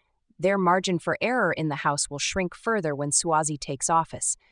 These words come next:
leaving them with only two votes to spare on any partisan measure. This is particularly significant considering the upcoming clash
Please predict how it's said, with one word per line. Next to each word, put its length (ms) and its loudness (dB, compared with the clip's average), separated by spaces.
leaving 320 2
them 160 2
with 140 -2
only 240 0
two 260 -2
votes 320 2
to 120 -4
spare 520 2
on 140 -2
any 220 0
partisan 520 -2
measure. 380 -4
This 160 2
is 100 0
particularly 640 0
significant 720 -4
considering 480 -2
the 140 -2
upcoming 460 0
clash 460 2